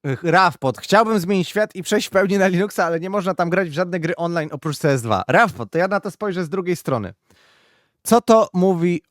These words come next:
o tobie, że nie jesteś w stanie zmieniać świata i przejść w pełni na Linuxa? Oczywiście tak z przymrużeniem oka to mówię, ale co to mówi o tobie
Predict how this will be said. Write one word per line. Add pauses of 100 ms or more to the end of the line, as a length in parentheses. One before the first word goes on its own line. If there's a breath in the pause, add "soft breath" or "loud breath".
(100)
o
tobie, (640)
że
nie
jesteś
w
stanie
zmieniać
świata
i
przejść
w
pełni
na
Linuxa?
Oczywiście (120)
tak (140)
z
przymrużeniem
oka
to
mówię, (320 loud breath)
ale
co
to
mówi
o
tobie